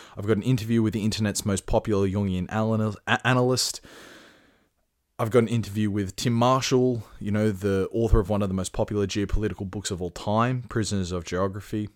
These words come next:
There's a lot of good interviews on there, and really the absolute hardest thing for this content creation game is just discovery. So I think you guys might be interested in it. Please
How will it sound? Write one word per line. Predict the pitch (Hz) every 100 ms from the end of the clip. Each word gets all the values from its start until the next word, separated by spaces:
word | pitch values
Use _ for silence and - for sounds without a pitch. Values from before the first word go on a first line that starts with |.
| -
There's | - 120
a | 113
lot | 135
of | 151
good | 127 113
interviews | 107 95 95 87
on | 87
there, | 87 87 80
and | - 101 98
really | 113 117 113
the | 90 110 -
absolute | 107 - 107 95
hardest | - 117 123 -
thing | 107 95
for | 95
this | 92
content | - 104 95 95
creation | - 95 92 92
game | 87 85 -
is | -
just | 98 -
discovery. | 85 - 90 87 78 78 - - - -
So | - 98 92 90 _ _ _ _ _ _
I | 98
think | - 147
you | 147
guys | 120 120 104
might | 107 101
be | 101
interested | 95 - 98
in | 87 87
it. | 87 - -
Please | - 113 120 -